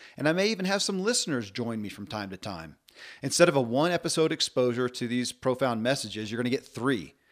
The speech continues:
And soon we'll be opening up the self-helpful community where you can join and go even deeper. Every week, we'll also be publishing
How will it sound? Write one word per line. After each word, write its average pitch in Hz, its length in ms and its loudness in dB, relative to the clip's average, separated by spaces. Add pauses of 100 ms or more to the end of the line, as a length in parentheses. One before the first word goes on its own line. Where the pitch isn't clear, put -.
(400)
And 135 180 -2
soon 226 200 2
we'll 196 100 4
be 135 140 6
opening 127 360 4
up 123 240 -4
the 113 160 -6
self-helpful 127 640 -2
community 120 500 -2
where 110 120 -6
you 113 160 -2
can 117 380 -2 (160)
join 120 440 -2
and 113 200 -6
go 110 320 -2
even 110 480 -6
deeper. 98 480 -8 (600)
Every 165 220 4
week, 180 320 2 (100)
we'll 147 120 4 (100)
also 208 340 4
be 139 140 0
publishing 127 580 0